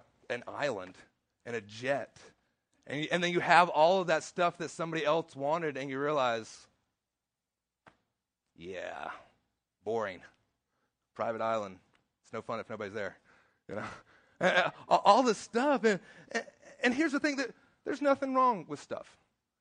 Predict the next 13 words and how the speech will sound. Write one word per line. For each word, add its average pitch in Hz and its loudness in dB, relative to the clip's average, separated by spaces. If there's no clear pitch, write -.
I - -16
mean, 147 -6
you, 220 -4
you, 240 0
you 214 -6
could, 156 -4
God 214 2
could 160 -4
bless 202 -2
you. 214 -6
You 208 -6
could 135 -4
have 170 0